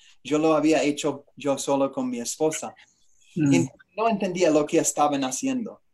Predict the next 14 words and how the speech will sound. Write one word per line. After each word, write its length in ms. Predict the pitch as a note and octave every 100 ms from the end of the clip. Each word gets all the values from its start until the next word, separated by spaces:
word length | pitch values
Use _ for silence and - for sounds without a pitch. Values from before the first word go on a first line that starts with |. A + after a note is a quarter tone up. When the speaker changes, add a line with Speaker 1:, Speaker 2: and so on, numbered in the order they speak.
| _ _ _ _ -
Speaker 2:
Oye, 180 | G3+ E3+
y, 80 | F#3+
y, 400 | G3 F#3+ F3+ F3
y 60 |
entonces, 300 | D#3+ G#3+ A#3+
¿cómo 180 | - B3
fue 160 | B3+ C4
que 100 | A#3
te 140 | G#3
conectaste 520 | G3 F#3 F3+ G#3 -
con 180 | F#3+ F3
tu 100 | -
coach? 300 | - C#3 - - - _ _ _ _ _ - _ - _ _ _ -
Speaker 1:
Así 600 | F3 - C#4+ C#4+ -